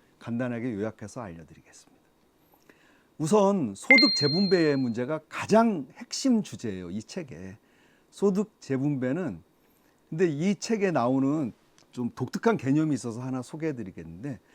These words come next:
사전 분배라는 게 있습니다. 사전 분배. 그러니까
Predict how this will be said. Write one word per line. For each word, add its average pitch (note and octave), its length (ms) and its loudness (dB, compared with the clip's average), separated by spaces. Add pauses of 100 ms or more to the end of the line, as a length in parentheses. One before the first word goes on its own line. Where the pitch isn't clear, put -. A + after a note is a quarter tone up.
(220)
사전 D4+ 480 6
분배라는 F3 540 4
게 F2+ 60 -6
있습니다. E2 340 -10
사전 B3 460 2
분배. G2 300 -10 (680)
그러니까 F3+ 280 4